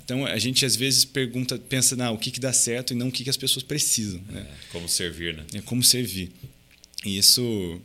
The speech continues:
Speaker 1: cara, outra coisa que eu preciso me converter é aprender a ser servo, cara.
Speaker 2: É.
Speaker 1: De verdade, assim, eu sou constrangido com Jesus.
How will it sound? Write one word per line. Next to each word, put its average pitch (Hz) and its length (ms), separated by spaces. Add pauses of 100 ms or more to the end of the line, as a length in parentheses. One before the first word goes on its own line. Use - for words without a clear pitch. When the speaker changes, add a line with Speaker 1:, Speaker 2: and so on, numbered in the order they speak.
(400)
Speaker 1:
cara, 101 420
outra 101 300
coisa 101 240
que 101 60
eu - 20
preciso 101 180
me 101 100
converter 98 580
é - 20
aprender 110 380
a - 20
ser 113 140
servo, 85 340
cara. - 180 (400)
Speaker 2:
É. 87 60
Speaker 1:
De 95 100
verdade, 101 420
assim, - 120
eu 104 60
sou - 140 (340)
constrangido 107 680 (200)
com 104 200
Jesus. 92 540